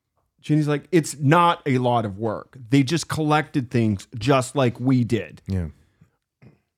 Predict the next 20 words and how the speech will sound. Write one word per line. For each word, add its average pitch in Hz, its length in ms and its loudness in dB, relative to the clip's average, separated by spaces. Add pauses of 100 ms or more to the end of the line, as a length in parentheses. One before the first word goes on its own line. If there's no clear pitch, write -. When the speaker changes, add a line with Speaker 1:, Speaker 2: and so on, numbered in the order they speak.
(120)
Speaker 1:
Anyway, 107 360 -10 (100)
Cheryl 120 360 0
and 98 100 0
Marie 98 240 -6
arrive 92 340 -8
next. 92 560 -16 (260)
And, 95 460 -8
you 151 60 -2
know, 151 80 -2
Crystal 180 360 -4
said, 117 480 -2
"I, 85 300 -14
I 151 200 -4
don't 143 520 -4
ever 113 260 -2
leave 101 240 -4
a 98 60 -6
hundred 92 220 -8
percent 87 340 -12
confident. 87 560 -14